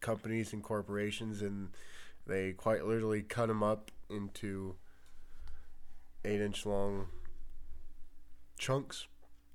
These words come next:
and sell 'em for about thirty some dollars a piece, which is insane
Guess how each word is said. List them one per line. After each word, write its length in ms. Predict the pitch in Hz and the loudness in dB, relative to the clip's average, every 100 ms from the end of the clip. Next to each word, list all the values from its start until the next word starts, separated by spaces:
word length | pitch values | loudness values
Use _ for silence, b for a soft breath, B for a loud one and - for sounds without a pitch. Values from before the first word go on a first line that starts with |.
| - - - - - - - | -18 -20 -20 -20 -20 -18 -6
and 480 | 98 98 98 98 95 | 0 2 2 0 -4
sell 300 | - 123 117 | -2 2 4
'em 160 | 95 90 - | 2 -4 -12
for 260 | - 101 98 | -6 -2 0
about 340 | 101 98 90 - - - - - - - - - - - - - - - - - - - - - - - - | 2 2 0 -4 -20 -20 -20 -20 -20 -20 -20 -20 -20 -20 -20 -20 -20 -20 -20 -20 -20 -20 -20 -20 -20 -14 -2
thirty 340 | 101 107 110 | 0 0 -2
some 300 | - 113 110 | -2 -2 0
dollars 360 | 104 107 107 - | 2 2 2 -2
a 40 | |
piece, 380 | 101 92 87 - - b b b b b - | -4 -4 -6 -10 -18 b b b b b -14
which 120 | 92 | -4
is 120 | 92 | -2
insane 600 | 95 92 - 110 101 92 | 0 0 4 4 4 2